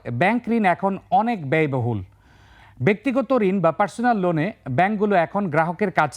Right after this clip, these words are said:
থেকে বারো থেকে চোদ্দ শতাংশ পর্যন্ত সুদ নিচ্ছে। ওয়ার্কিং ক্যাপিটাল এবং কার লোনের ক্ষেত্রে সুদের হার এই মুহূর্তে চোদ্দ শতাংশ পর্যন্ত।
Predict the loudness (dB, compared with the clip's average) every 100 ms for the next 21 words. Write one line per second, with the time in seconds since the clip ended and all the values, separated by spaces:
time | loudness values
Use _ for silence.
0 | -6 -2 -2 2 2 2 -2 -2 -2 -2
1 | -2 -4 -2 -2 -4 -4 -2 -2 -2 -2
2 | -2 -2 -4 -4 -10 -10 -16 _ -20 -20
3 | -20 -2 2 2 0 0 0 -2 0 -2
4 | 0 0 0 2 2 4 0 -2 -4 -2
5 | -2 -2 -2 -2 2 2 0 -2 -2 0
6 | -2 -2 -2 -2 -2 -4 -2 -4 -4 -6
7 | -4 -6 -6